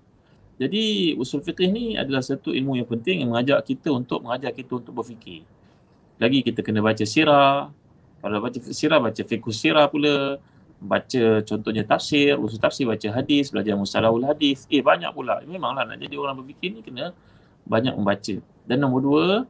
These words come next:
kena bergaul dengan orang yang bijak. Mujalasatus salihin. "Wa hibbu salihin wa lastu minhum, la'ali anana la bihim syafa'ah." Duduk dengan orang-orang salih yang,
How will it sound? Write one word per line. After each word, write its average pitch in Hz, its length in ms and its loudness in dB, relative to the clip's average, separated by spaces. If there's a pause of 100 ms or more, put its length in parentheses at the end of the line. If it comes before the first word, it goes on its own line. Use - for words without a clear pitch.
(420)
kena 139 160 0
bergaul 127 480 4
dengan 135 240 -2
orang 156 240 0
yang 151 120 0
bijak. 123 360 0 (480)
Mujalasatus 123 920 2
salihin. 104 440 -2 (320)
"Wa - 80 -10
hibbu 127 240 -2
salihin 123 520 2
wa 117 120 2
lastu 113 240 0
minhum, 143 480 -4
la'ali 120 320 0
anana 120 400 0
la 123 80 2
bihim 113 160 -2
syafa'ah." 123 560 -2 (560)
Duduk 156 240 2
dengan 127 240 -2
orang-orang 127 480 0
salih 131 320 0
yang, 156 320 -2